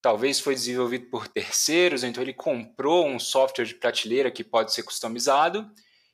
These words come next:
e contrata ali o carinha do T I pra fazer mágica, né? "Ah, eu quero mudar esse sistema, eu quero customizar, quero fazer diferente." E nenhuma das duas partes entende ali o, o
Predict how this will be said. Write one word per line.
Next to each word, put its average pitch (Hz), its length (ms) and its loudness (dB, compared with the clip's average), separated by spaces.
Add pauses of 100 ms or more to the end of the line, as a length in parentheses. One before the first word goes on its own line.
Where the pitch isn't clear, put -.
e 180 60 -16
contrata 202 600 2
ali 185 140 -2
o 190 120 0
carinha 190 460 2
do 196 120 -4
T 185 180 2
I 165 400 -4 (240)
pra 156 120 0
fazer 151 300 0
mágica, 131 580 0
né? 131 280 -2
"Ah, 151 220 2
eu 110 100 -2
quero 165 480 0
mudar 151 420 0
esse 143 120 0
sistema, 156 440 -2
eu 135 60 -2
quero 135 220 0
customizar, 135 840 0
quero 123 340 -2 (560)
fazer 120 300 0
diferente." 147 840 -2 (500)
E 247 380 -2
nenhuma 226 380 0
das 220 200 2
duas 208 220 0
partes 185 460 2
entende 214 880 -2 (160)
ali 156 340 -4
o, 196 80 -2
o 156 480 -6